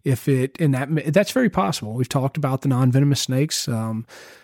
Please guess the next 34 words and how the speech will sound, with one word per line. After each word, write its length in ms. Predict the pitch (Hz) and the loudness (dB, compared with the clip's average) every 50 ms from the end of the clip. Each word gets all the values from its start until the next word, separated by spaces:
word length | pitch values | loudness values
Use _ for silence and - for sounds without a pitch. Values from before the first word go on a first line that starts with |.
| _ _ - | _ _ 0
if 120 | 151 117 | 0 2
it 80 | 143 127 | 2 2
doesn't 320 | - 147 143 123 147 135 | 2 2 4 2 2 2
notice 340 | 135 135 135 151 165 - - | 2 2 2 2 2 2 0
it 100 | 190 240 | 0 -2
and 100 | 220 139 | -2 -2
almost 280 | 123 135 143 139 120 | -2 0 0 0 -2
steps 280 | - - 156 151 - - | -2 -2 -2 -2 -2 -2
on 100 | 180 196 | -2 -2
it, 140 | 233 202 - | -4 -6 -2
keep 180 | - 185 185 | -2 0 2
it 60 | 185 196 | 2 2
away 180 | 196 220 220 | 2 0 0
from 220 | - - 143 - - | -2 -4 -8 -10 -12
it. 100 | - - - | -14 -10 -8
If 180 | 160 127 - | -8 -8 -6
it 300 | - 127 131 131 120 - | -4 -4 -4 -4 -2 2
does 240 | - 175 208 190 - | 4 4 4 6 4
notice 340 | 185 170 170 170 165 - - | 4 4 4 2 0 0 0
it 220 | 185 208 233 - - | -2 -4 -4 -4 -4
and 340 | 151 135 131 135 131 127 123 | -2 -2 0 0 -2 -4 -4
aggresses 580 | 127 131 120 139 135 160 156 - 185 143 117 | -4 -2 -2 0 2 2 2 2 0 2 2
it, 160 | 123 165 214 - _ _ _ _ _ _ _ - | 0 -2 -4 -6 _ _ _ _ _ _ _ -12
uh, 180 | - 117 117 113 117 - - | -10 -8 -8 -10 -12 -16 -6
keep 220 | - 143 143 147 | -2 2 4 4
it 40 | 196 | 4
away 200 | 202 220 226 220 | 4 4 2 2
from 220 | - 143 117 104 | 0 -2 -4 -6
it 120 | 101 - - - - | -10 -14 -16 -6 -4
and 160 | 143 135 123 | -2 -2 -2
let 140 | 117 120 120 | -2 -4 -4
me 80 | 131 | -2
know. 380 | 127 127 127 127 110 101 104 - | -2 -2 -2 -4 -8 -12 -16 -16
So, 320 | - - 127 113 107 104 | -14 -12 -12 -12 -12 -14